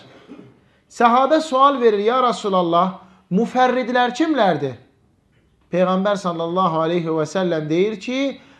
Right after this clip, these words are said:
Allahı çoxlu zikr edən kişilər və qadınlar. Allahı çoxlu zikr edən kişilər və qadınlar hamını ötüb keçdilər. Hamını ötüb keçdilər.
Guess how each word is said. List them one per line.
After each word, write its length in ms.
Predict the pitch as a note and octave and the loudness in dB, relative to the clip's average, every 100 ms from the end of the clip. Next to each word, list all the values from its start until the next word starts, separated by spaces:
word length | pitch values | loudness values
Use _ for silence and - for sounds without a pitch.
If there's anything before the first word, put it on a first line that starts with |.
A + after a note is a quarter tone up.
| _ - | _ -4
Allahı 1000 | G3 F#3+ F#3+ F#3 F#3 F3+ F3 E3+ A3 G#3+ | 0 2 2 0 2 2 0 -2 -2 -4
çoxlu 540 | - F#3+ D#3+ F#3+ G3+ | -4 -6 -4 -4 -4
zikr 400 | E3+ G#3 - G3 E3+ F3 F#3 | -4 -6 -8 -6 -6 -6 -6
edən 380 | F3+ A#3 B3+ A#3+ | -4 -4 -6 -6
kişilər 540 | G3 F#3 F#3 A3+ A#3 | -12 -8 -6 -4 -4
və 120 | F#3 | -6
qadınlar. 540 | E3 D3+ D3 C3+ B2+ B2 _ _ _ _ _ _ - | -4 -6 -6 -12 -14 -20 _ _ _ _ _ _ -4
Allahı 720 | G#3 G#3+ G#3+ G#3+ G#3+ G#3 B3+ | 0 2 2 0 2 0 -4
çoxlu 420 | B3 A3 F#3+ A#3+ A3+ | -4 -6 -4 -6 -6
zikr 340 | A#3+ - A3+ | -8 -6 -6
edən 460 | G3 F#3+ F3+ F3 E3+ | -4 -4 -4 -6 -8
kişilər 380 | - A3+ C4+ B3 | -10 -6 -4 -2
və 80 | A3+ | -4
qadınlar 760 | G#3 A3 G#3+ A3 A3+ B3+ C#4 C4 - - - | 0 -2 -2 -4 0 2 2 -2 -12 -20 -20
hamını 1040 | - G3 C4 C#4 C4+ B3+ A#3 G3+ F#3+ F#3 | -8 0 4 4 4 2 0 0 -2 0
ötüb 320 | A3 F#3+ C#4 | -2 -2 -6
keçdilər. 560 | - F#3+ D#3 - B2+ A#2 _ _ _ _ _ _ | -4 -6 -6 -10 -14 -16 _ _ _ _ _ _
Hamını 640 | - A3+ A#3 G#3+ F3+ E3 D#3+ | -4 0 2 0 -2 -6 -8
ötüb 400 | F#3+ F#3 C4 G3+ | -6 -6 -8 -8
keçdilər. 560 | D#3 - - C#3+ E3+ | -10 -10 -8 -4 -4